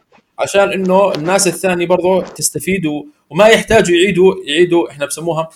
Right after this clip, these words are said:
إنه ما بيحتاج يع-، إنه يخترع ال-، يخترع العجل مرة ثانية،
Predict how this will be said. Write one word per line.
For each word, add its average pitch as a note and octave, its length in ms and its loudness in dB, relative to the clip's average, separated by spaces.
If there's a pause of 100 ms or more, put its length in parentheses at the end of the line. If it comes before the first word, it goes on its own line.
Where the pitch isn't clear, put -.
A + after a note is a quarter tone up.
(420)
إنه B2+ 160 -8
ما E3 120 0
بيحتاج E3 360 0
يع-، C#3+ 320 2
إنه C#3+ 280 -4
يخترع D#3+ 380 2
ال-، D3 140 -2
يخترع D#3+ 380 2
العجل D#3 320 4
مرة D3+ 200 4
ثانية، B2+ 440 0